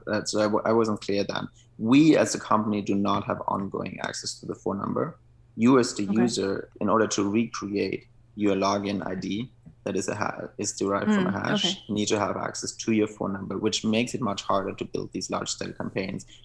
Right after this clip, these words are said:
Speaker 1: or, like, buy a number of the
Speaker 2: Mm-hmm.
Speaker 1: internet. Like, there's these, like, random sites where you can have, like, a burn-in phone number that actually doesn't really work. Uh, we, we tested every single one that we could find. Um,
Speaker 2: Okay.
Speaker 1: so what we s-, to answer your question from a technical perspective,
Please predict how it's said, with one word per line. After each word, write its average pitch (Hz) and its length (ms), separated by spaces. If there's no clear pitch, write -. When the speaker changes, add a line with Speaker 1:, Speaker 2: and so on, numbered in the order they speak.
Speaker 1:
or, 104 80
like, 95 140
buy 98 220
a 101 120
number 98 380
of - 200
the - 60
Speaker 2:
Mm-hmm. 110 80
Speaker 1:
internet. 101 320
Like, 95 140
there's 98 180
these, 101 140
like, 95 120
random 98 320
sites - 360
where - 80
you - 60
can 110 80
have, 113 100
like, 95 100
a 92 60
burn-in 98 420
phone 98 220
number 123 260
that 113 180
actually - 260
doesn't - 300
really - 280
work. - 320
Uh, - 80
we, 95 100
we 107 80
tested - 380
every 95 200
single 95 340
one - 220
that - 100
we 101 80
could - 180
find. 117 280
Um, 98 500
Speaker 2:
Okay. 202 160
Speaker 1:
so 107 580
what 123 200
we 123 60
s-, 120 160
to - 160
answer 113 200
your 107 120
question - 280
from - 120
a - 20
technical 123 320
perspective, 104 480